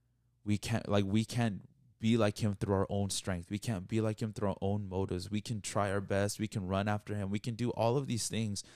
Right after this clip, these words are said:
But yet, if we don't believe in faith that we can just simply be, then we are simply missing the point.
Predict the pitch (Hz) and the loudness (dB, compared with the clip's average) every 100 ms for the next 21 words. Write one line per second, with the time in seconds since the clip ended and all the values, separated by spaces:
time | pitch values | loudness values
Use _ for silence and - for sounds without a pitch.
0 | - _ _ 104 104 110 85 - _ _ | -20 _ _ 2 4 4 2 -6 _ _
1 | _ _ 120 117 - 117 123 - - 101 | _ _ 2 4 4 0 0 -2 -14 0
2 | 113 123 - 101 107 101 101 107 101 92 | 2 2 -2 0 0 2 0 2 2 0
3 | - - _ _ _ _ _ - 113 101 | -8 -20 _ _ _ _ _ -2 0 2
4 | - 104 95 95 _ _ _ - 98 104 | 4 4 4 0 _ _ _ -2 2 2
5 | 110 120 104 - 110 104 101 87 - - | 0 -2 0 0 0 0 -2 -4 -4 2
6 | 98 92 - - _ _ _ _ _ _ | 4 2 -2 -14 _ _ _ _ _ _
7 | 104 98 98 92 87 - 95 87 90 87 | -2 2 4 2 0 -4 -6 -6 -8 -8
8 | 85 87 101 - - | -8 -8 -10 -10 -10